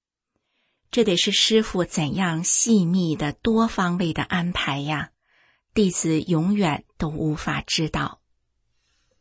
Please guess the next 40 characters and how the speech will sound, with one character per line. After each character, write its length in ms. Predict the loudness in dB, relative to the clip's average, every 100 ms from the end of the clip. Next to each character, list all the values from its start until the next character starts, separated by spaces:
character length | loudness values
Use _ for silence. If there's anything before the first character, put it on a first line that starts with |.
| _ _ _ _ _ _ _ _ _ _ _
不 140 | 2 2
久， 420 | 4 2 0 -2 _ _ -6
小 240 | 0 0
弟 180 | 2 2
家 240 | 4 2 2
的 220 | 0 -2
弟 300 | 0 2 4
妹 400 | 6 4 2 -4
也 180 | -4 0
修 200 | 0 0
炼 200 | 0 -2
大 160 | -6
法 280 | -6 -4 -4
了， 220 | -4 -8 _ _ _ _ _
我 100 | 2
们 100 | 4
成 160 | 4 2
了 80 | 0
最 200 | 0 -2
好 180 | -2 -4
的 100 | -4
三 240 | -2 -2
姐 200 | -2 -2
妹。 320 | -2 -4 -4 _ _ _ _ _ _
我 100 | 0
们 100 | 2
四 160 | 2 0
个 140 | 0
人 160 | 0 -2
一 80 | 0
起 340 | 2 0 -2
学 300 | 0 0 0
法 280 | -2 -6 -4
练 240 | 0 0 0
功， 280 | 0 0 -4
做 160 | -4 -2
真 180 | -2
相 180 | -2 -2
资 160 | -2 -2
料， 300 | 0 -2